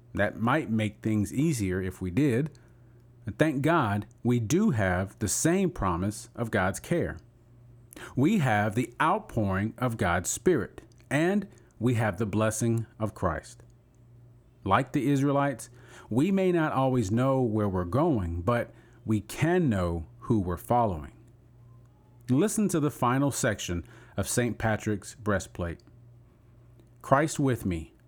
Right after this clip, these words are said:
Christ before me, Christ behind me, Christ in me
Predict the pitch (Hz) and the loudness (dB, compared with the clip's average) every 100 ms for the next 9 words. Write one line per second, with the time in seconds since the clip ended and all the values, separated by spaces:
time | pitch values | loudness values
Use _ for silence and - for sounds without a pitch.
0 | - - - - - - 120 135 - 151 | -20 -20 -20 -20 -6 0 2 0 -2 -4
1 | 135 156 160 113 80 - - - - - | -2 0 2 0 -4 -8 -20 -20 -20 -20
2 | _ - - 120 120 - 107 82 131 156 | _ -4 2 2 2 0 -2 0 0 2
3 | 160 165 160 - - - - - - 147 | 2 0 -2 -10 -20 -20 -20 -20 -2 2
4 | 175 180 196 214 151 90 78 | 2 2 0 2 2 0 -6